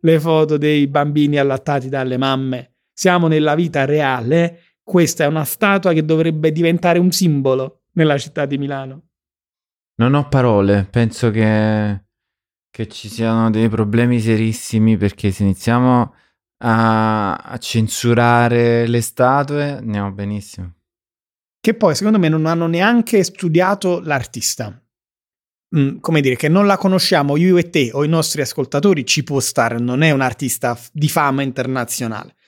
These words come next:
Speaker 1: però ha una sua storia. Innanzitutto, come ti ripe-, come ti ho detto prima, è locale, è milanese, eh, ed è stata la prima donna a realizzare il portale di una chiesa a Milano.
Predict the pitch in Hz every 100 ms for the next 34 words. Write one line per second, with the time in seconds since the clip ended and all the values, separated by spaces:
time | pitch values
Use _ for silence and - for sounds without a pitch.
0 | _ _ - 240 220 175 156 160 151 208
1 | 196 127 - - 170 123 113 107 - -
2 | 139 135 208 202 147 147 160 165 165 185
3 | 190 _ - 147 143 151 147 143 151 151
4 | 156 180 185 151 - - - _ 165 156
5 | 139 135 123 127 147 151 143 139 131 120
6 | 113 123 - _ _ - 147 139 - -
7 | 214 240 233 - 123 135 143 156 247 247
8 | 180 147 135 135 135 147 208 226 226 233
9 | 247 240 240 _ _ _ - - 185 165
10 | 170 180 196 160 175 147 147 175 233 226
11 | - 254 247 220 165 190 190 175 - 156
12 | 139 127 139 131 _ 147 151 143 135 131
13 | 131